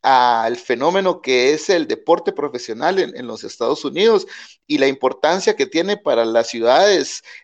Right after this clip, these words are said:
eh, que se ven representadas en, en, en, en sus equipos deportivos.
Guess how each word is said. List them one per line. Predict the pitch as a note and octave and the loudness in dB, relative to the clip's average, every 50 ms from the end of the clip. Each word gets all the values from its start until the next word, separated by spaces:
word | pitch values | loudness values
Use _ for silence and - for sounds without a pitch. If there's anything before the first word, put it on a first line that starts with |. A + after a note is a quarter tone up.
| _ _ | _ _
eh, | - B2 A#2+ A#2 A#2 | -6 -4 -4 -4 -4
que | - A#2+ | -8 -12
se | - - A#2+ | -6 -4 -2
ven | A#2+ C3 C#3+ E3 F3+ F3 E3 C#3+ B2 | 0 0 0 0 -2 -6 -8 -8 -4
representadas | B2 C#3+ C#3 - C3+ C3 C3 C3+ A2+ A2 - _ D#3 F3+ G#3+ G#3+ F#3 C3 A2+ G#2 - - | -4 -4 -2 0 -2 -2 -2 -4 -8 -8 -2 _ 4 6 6 6 6 6 4 2 -2 -8
en, | - - G#2+ A2+ - - | -12 -12 -12 -16 -20 -16
en, | - B2 A#2+ A2+ _ - | -16 -16 -16 -16 _ -12
en, | B2 B2+ A#2+ - _ | -10 -10 -10 -10 _
en | - C3 B2 | -10 -10 -10
sus | - - A#2+ - - | -10 -12 -12 -12 -14
equipos | - - D#3 D#3 - - E3+ | -8 -8 -8 -6 -6 -4 -4
deportivos. | F3 E3 - - - - - G#3 A#3+ A#3 F#3 - - | -4 -6 -6 -12 -14 -8 -4 0 2 4 2 2 0